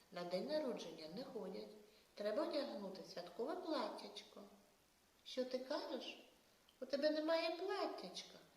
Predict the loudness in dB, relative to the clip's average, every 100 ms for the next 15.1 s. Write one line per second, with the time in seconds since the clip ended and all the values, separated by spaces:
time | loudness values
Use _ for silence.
0 | -20 -20 -8 0 2 2 0 -2 -2 -4
1 | -8 -14 -12 -8 -6 -4 -6 -6 -12 -14
2 | -8 -4 -4 -4 -6 -8 -6 -4 -4 -4
3 | -6 -10 -14 -16 -20 -20 -20 -20 -20 -20
4 | -20 -20 -20 _ -20 -14 -14 _ _ -20
5 | -20 -20 -20 -20 -20 -20 -20 -20 -20 -20
6 | -8 -2 2 4 4 0 0 0 4 6
7 | 6 4 -2 -2 0 0 -2 -8 -10 -14
8 | -4 4 4 4 0 -2 0 -2 -2 -4
9 | 4 4 6 4 4 2 0 -2 -2 0
10 | 0 -2 -8 -12 -20 -20 -20 -20 -4 4
11 | 6 8 6 4 0 0 0 0 2 2
12 | 2 0 -2 -2 0 -2 -2 -2 -2 -2
13 | -2 -6 -12 -14 -18 -14 -8 -4 -2 -2
14 | 0 2 2 4 4 2 2 2 2 -2